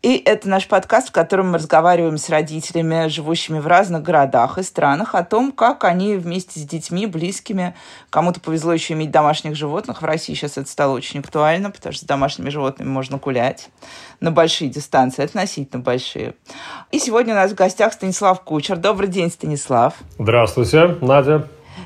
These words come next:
Speaker 1: И расскажите, с кем же вы изолированы? И Станислав находится в Нью-Йорке. У него, кстати, есть прекрасная крыша.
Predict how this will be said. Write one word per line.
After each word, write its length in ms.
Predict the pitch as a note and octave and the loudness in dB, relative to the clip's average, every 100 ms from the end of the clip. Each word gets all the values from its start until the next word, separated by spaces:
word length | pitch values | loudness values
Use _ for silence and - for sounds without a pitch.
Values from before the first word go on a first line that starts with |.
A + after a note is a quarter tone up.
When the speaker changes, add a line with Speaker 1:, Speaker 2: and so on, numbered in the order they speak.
| - | 2
Speaker 1:
И 120 | A#3 | 4
расскажите, 640 | A#3+ - A#3+ B3+ B3 - D#3+ | 4 4 4 4 0 -2 -6
с 80 | |
кем 300 | - A#3 C4 | -4 2 2
же 140 | B3 A3 | 2 -2
вы 340 | F3 G#3 G#3+ - | 0 0 0 -2
изолированы? 720 | F#3 F3+ F3 A3 B3+ F3 D#3 | 2 4 4 4 2 0 -2
И 160 | - | -4
Станислав 560 | F3+ F3 E3 - G#3 - | -4 -2 -2 4 2 4
находится 560 | F#3+ - E3+ E3 - | 0 2 2 2 0
в 80 | D#3 | -4
Нью-Йорке. 560 | D#3 G3+ F#3+ D#3 C#3 D#3+ | 0 0 4 2 2 -2
У 40 | |
него, 200 | D#3 G#3+ | 0 0
кстати, 320 | - A3 F#3+ | 0 -4 -4
есть 240 | D#3+ F#3 - | -4 -4 -4
прекрасная 560 | - - E3+ F#3 F3 | -10 2 2 2 -4
крыша. 560 | D#3 - F#3+ - F#3+ C#3+ | -6 -4 -4 0 0 0